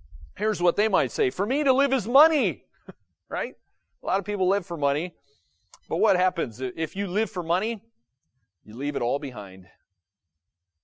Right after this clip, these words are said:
For some people, it's, "For me to live is fame." And what happens? We all die, and we're forgotten.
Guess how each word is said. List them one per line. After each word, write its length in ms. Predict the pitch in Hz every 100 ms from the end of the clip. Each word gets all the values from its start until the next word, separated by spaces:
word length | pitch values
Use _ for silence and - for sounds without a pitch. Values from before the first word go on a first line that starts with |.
| _ _ _ _ _ _ _ _ _ _
For 120 | 196
some 240 | 202 247
people, 260 | 214 233 214
it's, 80 | 180
"For 160 | 220
me 160 | 226 262
to 80 | 254
live 180 | 247 226
is 140 | 202
fame." 680 | - 262 277 302 214 147 95 - _ _ _ _ _ _ _ _ _ _ _ _ _ _
And 120 | - 123
what 120 | 131
happens? 600 | 139 117 101 87 - -
We 160 | 110 104
all 140 | 120
die, 460 | 139 120 117 120 117 _ _ _ _ _ _ _
and 100 | 98
we're 100 | 101
forgotten. 640 | - 101 98 101 - 85